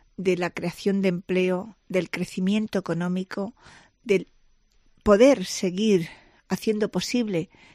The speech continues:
que la sociedad española siga teniendo cotas de bienestar y cotas de satisfacción en materia educativa, de dependencia y de otros factores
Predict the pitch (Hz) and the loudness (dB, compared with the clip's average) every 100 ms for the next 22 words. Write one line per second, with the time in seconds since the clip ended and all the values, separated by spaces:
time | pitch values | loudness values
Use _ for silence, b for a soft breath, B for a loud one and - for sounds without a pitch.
0 | b 202 185 - 185 196 190 202 - 196 | b -4 -2 -2 -4 -4 -4 -6 -4 -4
1 | 196 208 208 - - 226 220 185 196 202 | 0 0 0 0 0 2 0 0 -2 -2
2 | 196 _ 262 262 208 180 175 175 170 180 | -4 _ 4 6 4 0 -2 -2 -2 -6
3 | - 202 190 - B B B B 202 - | -2 0 0 -4 B B B B -10 2
4 | 247 247 190 165 - B B B 185 202 | 2 4 0 -2 -6 B B B 4 6
5 | 208 - - - 190 - 196 - 190 - | 6 2 -6 -4 -2 -2 -4 -2 -6 -2
6 | 240 240 - 185 175 175 190 196 185 - | -2 0 0 0 0 -2 0 2 0 -4
7 | 175 - 226 202 170 B B B 190 175 | -6 -4 -2 -2 -6 B B B -2 -2
8 | - 170 175 196 220 - 190 - - 190 | -2 -2 0 -2 -2 -2 -4 -2 -2 4
9 | 202 240 254 202 196 - _ _ - 196 | 4 4 2 0 0 -8 _ _ -4 -2
10 | - - 269 233 180 | -2 0 0 0 -2